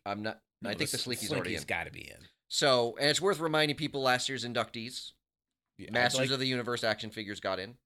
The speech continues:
Speaker 2: that
Speaker 1: which had been nominated, like, five or six years in a row,
Speaker 2: I'm
Speaker 1: finally
Speaker 2: pretty
Speaker 1: got in.
Speaker 2: sure I was upset about that.
Speaker 1: The Top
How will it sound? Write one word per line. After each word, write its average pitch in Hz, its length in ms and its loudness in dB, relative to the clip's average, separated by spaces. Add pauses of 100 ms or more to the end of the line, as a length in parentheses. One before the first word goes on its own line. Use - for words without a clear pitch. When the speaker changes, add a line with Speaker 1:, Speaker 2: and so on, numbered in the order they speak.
(160)
Speaker 2:
that 117 240 -6 (120)
Speaker 1:
which 117 120 -4
had 131 100 -2
been 131 140 0
nominated, 120 500 0
like, 101 260 -2 (200)
five 101 220 2
or 87 60 -6
six - 220 -6
years 90 160 -8
in 76 60 -14
a 80 40 -10
row, 82 160 -2
Speaker 2:
I'm - 40 -8
Speaker 1:
finally 85 280 -8
Speaker 2:
pretty 76 120 -2
Speaker 1:
got 76 80 -4
in. - 60 -6
Speaker 2:
sure 110 120 -4
I 95 60 -2
was 92 140 -6
upset 90 280 -8
about 82 260 -10
that. 87 260 -12 (440)
Speaker 1:
The 107 100 -2
Top 139 420 0